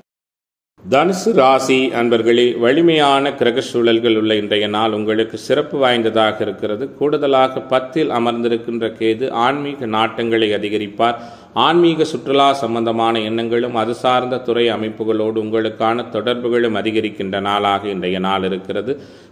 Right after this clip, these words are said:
கூடுமானவரை உங்கள் குடும்ப உறுப்பினர்களுடைய எண்ணங்கள், சிந்தனைகளை நல்லவிதமாக பூர்த்தி செய்து வைத்து, குடும்பத்தில் மகிழ்ச்சியோடும் சந்தோஷத்தோடும் இருக்கின்ற தினமாக இன்றைய நாள் இருக்கும்.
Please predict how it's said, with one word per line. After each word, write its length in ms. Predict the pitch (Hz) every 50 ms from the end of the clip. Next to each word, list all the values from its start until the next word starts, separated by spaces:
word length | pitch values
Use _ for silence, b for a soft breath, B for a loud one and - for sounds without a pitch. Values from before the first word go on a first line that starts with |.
| B
கூடுமானவரை 760 | - 147 165 170 170 165 156 143 135 135 127 123 123 123 135 135
உங்கள் 380 | 120 123 135 143 143 139 135 -
குடும்ப 340 | 143 143 160 160 160 156 151
உறுப்பினர்களுடைய 840 | 135 131 131 131 131 131 131 127 120 120 117 117 117 113 120 120 113
எண்ணங்கள், 500 | 107 110 117 127 127 123 131 123 120 123
சிந்தனைகளை 520 | - 113 117 120 117 117 113 110 113 117 117 110
நல்லவிதமாக 760 | 104 104 110 120 117 123 120 123 120 120 120 120 117 117 117
பூர்த்தி 340 | - - 120 - - - 117
செய்து 320 | - 117 107 107 107 101
வைத்து, 300 | 104 104 104 104 - 120 113
குடும்பத்தில் 600 | - 117 120 123 123 123 120 - 117 117 117 107 104
மகிழ்ச்சியோடும் 680 | 107 107 120 120 117 - 117 117 113 110 110 117 113 113
சந்தோஷத்தோடும் 800 | 110 101 107 117 120 117 - 117 104 - - 113 110 110 104 104
இருக்கின்ற 400 | 104 107 104 - - 104 104 104
தினமாக 560 | 95 98 98 101 101 104 107 107 107 107 - 110
இன்றைய 320 | 104 95 92 92 95 95
நாள் 280 | 95 98 95 95 95 92
இருக்கும். 360 | 92 92 - - 127 131 -